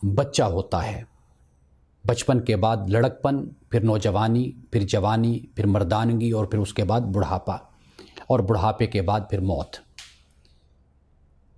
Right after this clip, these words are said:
यही मराहिल हम ज़मीन पर भी देखते हैं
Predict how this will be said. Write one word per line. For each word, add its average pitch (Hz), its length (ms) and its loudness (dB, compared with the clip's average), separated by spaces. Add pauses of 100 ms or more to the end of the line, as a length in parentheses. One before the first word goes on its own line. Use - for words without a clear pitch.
यही 156 340 4
मराहिल 139 440 2
हम 135 160 4
ज़मीन 120 400 2
पर 127 120 0
भी 120 140 2
देखते 104 420 0
हैं 104 260 -2